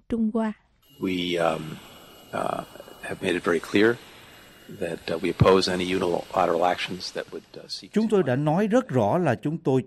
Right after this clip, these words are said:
Speaker 3: chống đối bất kỳ hành động đơn phương nào nhằm gây phương hại cho quyền quản lý hành chánh của Nhật Bản bằng bất cứ cách nào. Chúng tôi có quyết tâm tuân thủ Hiệp ước An ninh và như quý vị đã biết, quần đảo Senkaku nằm trong phạm vi áp dụng của Hiệp ước.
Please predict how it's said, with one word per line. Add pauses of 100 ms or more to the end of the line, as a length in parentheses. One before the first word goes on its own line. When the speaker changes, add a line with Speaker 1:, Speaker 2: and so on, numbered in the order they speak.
Speaker 3:
chống
đối
bất
kỳ
hành
động
đơn
phương
nào
nhằm
gây
phương
hại
cho
quyền
quản
lý
hành
chánh
của
Nhật
Bản
bằng
bất
cứ
cách
nào. (880)
Chúng
tôi
có
quyết
tâm (100)
tuân
thủ
Hiệp (100)
ước
An
ninh (220)
và
như
quý
vị
đã
biết, (380)
quần
đảo
Senkaku (160)
nằm
trong
phạm
vi
áp
dụng
của
Hiệp
ước.